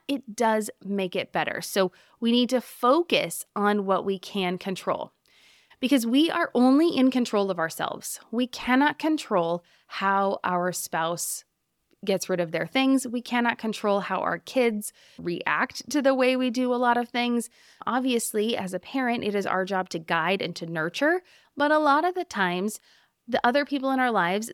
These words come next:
that's their personality. That's the way they do things. It's how they work. It's how they function. And so we have to figure out how we can work together and really meet everybody's needs, but know that we can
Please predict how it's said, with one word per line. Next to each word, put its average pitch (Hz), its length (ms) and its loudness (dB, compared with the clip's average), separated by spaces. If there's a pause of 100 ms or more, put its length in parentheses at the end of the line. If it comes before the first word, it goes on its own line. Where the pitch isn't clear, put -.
that's 233 280 -4
their 226 200 0
personality. 202 720 -2
That's 180 280 -4
the 208 120 -4
way 214 220 6
they 208 180 4
do 202 220 -2
things. 165 320 -10
It's 175 140 -16
how 214 260 -2
they 214 160 0
work. 202 340 -2
It's - 120 -16
how 202 120 -2
they 208 140 -4
function. 214 500 -4 (320)
And 233 140 -4
so 254 80 4
we 262 100 0
have 285 260 -4
to 359 120 -4
figure 220 300 -2
out - 160 0
how 196 160 0
we 190 100 -4
can 180 260 -6
work 190 380 -2 (420)
together 208 880 -2
and 220 240 0
really 233 240 -2
meet 220 280 -4 (100)
everybody's 190 580 0
needs, 214 480 0
but - 160 -6
know 233 380 2
that 294 120 -2
we 240 80 -6
can 196 200 -8